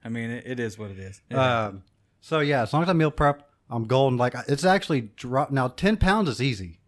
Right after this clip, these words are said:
Speaker 1: Yeah.
Speaker 2: And, and th-, that's the scary part. I think once you get past ten pounds, that's when it starts getting a little bit harder. You're gonna have to work out a little bit extra hard.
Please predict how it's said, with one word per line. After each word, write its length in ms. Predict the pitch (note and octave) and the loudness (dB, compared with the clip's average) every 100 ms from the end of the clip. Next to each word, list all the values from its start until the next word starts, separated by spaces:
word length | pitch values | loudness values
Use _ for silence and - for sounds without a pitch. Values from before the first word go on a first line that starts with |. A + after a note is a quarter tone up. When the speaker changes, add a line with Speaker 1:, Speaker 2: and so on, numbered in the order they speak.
| - | -12
Speaker 1:
Yeah. 220 | A#2+ A2+ F#2 _ _ _ _ _ - | -4 -4 -4 _ _ _ _ _ -8
Speaker 2:
And, 160 | A2+ | -6
and 300 | B2 B2 A2 | -4 -4 -6
th-, 120 | G#2+ - | -12 -6
that's 220 | D3+ E3+ | -4 -2
the 60 | B2 | -4
scary 380 | - C#3+ C3 A2+ | -2 0 0 0
part. 320 | G#2+ F2 - _ _ _ - | -4 -6 -12 _ _ _ -4
I 60 | |
think 100 | C#3+ | 0
once 140 | D#3 F3+ | 0 0
you 60 | |
get 160 | F3 D#3 | 0 2
past 280 | E3 D3+ - | 2 2 0
ten 200 | D#3+ D3+ | -2 0
pounds, 360 | D3 D#3+ D#3 | 2 2 2
that's 200 | C3+ C#3+ C#3+ | 0 0 0
when 120 | C#3 | -2
it 40 | A#2+ | -2
starts 500 | C#3 C3 - - _ _ _ | -2 -2 -4 -16 _ _ _
getting 240 | - C3 A#2 | -6 -4 -4
a 40 | |
little 720 | A2 B2 C3+ C#3 C#3 C#3 C#3 C3+ | -4 -2 0 2 0 -2 -2 -4
bit 140 | B2+ | -2
harder. 280 | B2+ C3 C3 | 0 2 0
You're 60 | |
gonna 160 | C3+ B2+ | -2 -4
have 80 | A#2+ | -4
to 40 | |
work 280 | A#2+ C#3 C#3 | 0 0 0
out 300 | C3+ C3+ B2+ _ _ _ | 0 0 -4 _ _ _
a 40 | A#2 | 0
little 340 | C3 D3+ D#3 | 2 4 4
bit 160 | D3 D3 | 2 2
extra 340 | C#3+ - C#3+ | 2 0 -2
hard. 400 | B2 B2+ B2 A#2 | 0 0 0 -4